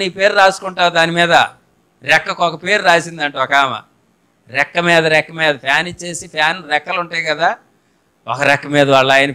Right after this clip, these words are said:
పేరు, ఒక రెక్క మీద ఏం పేరు, ఇంకో రెక్క మీద వాళ్ళ కొడుకు పేరు రాసి ఇచ్చిందంట. రాసి ఇచ్చి ఇంకా ఆమె చర్చికి వస్తే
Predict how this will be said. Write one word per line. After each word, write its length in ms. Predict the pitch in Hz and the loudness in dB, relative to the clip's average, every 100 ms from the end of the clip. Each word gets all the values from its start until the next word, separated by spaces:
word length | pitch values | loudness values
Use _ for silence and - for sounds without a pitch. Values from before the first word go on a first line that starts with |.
| 139 | -8
పేరు, 240 | 135 135 139 _ _ _ _ _ _ - | -10 -10 -14 _ _ _ _ _ _ -18
ఒక 140 | 110 135 | -6 -2
రెక్క 180 | 139 - 143 | -2 -4 -6
మీద 160 | 135 127 123 | -4 -4 -8
ఏం 100 | 135 131 | -10 -8
పేరు, 280 | 127 117 120 _ _ _ _ _ _ _ | -10 -10 -16 _ _ _ _ _ _ _
ఇంకో 200 | 123 143 139 | -2 2 4
రెక్క 160 | 139 139 139 | 4 0 -4
మీద 120 | 131 131 | 0 0
వాళ్ళ 120 | 127 139 | -2 -8
కొడుకు 220 | 139 143 135 | -10 -10 -8
పేరు 280 | 131 120 117 _ _ _ _ _ 117 | -8 -8 -12 _ _ _ _ _ -4
రాసి 380 | 127 151 151 143 | 2 2 0 -10
ఇచ్చిందంట. 420 | - 127 117 104 _ _ _ _ _ _ _ _ _ _ _ _ _ _ _ _ 113 _ - _ _ _ _ _ _ _ _ _ _ | -18 -14 -14 -14 _ _ _ _ _ _ _ _ _ _ _ _ _ _ _ _ -20 _ -20 _ _ _ _ _ _ _ _ _ _
రాసి 400 | 113 135 143 151 139 | -2 2 2 0 -10
ఇచ్చి 240 | - 180 220 _ _ _ _ _ - | -12 -18 -18 _ _ _ _ _ -8
ఇంకా 220 | 143 156 156 | -6 2 4
ఆమె 120 | 156 151 | 4 0
చర్చికి 400 | 170 165 214 208 202 | -6 -4 -6 -4 -6
వస్తే 280 | - 220 | -2 2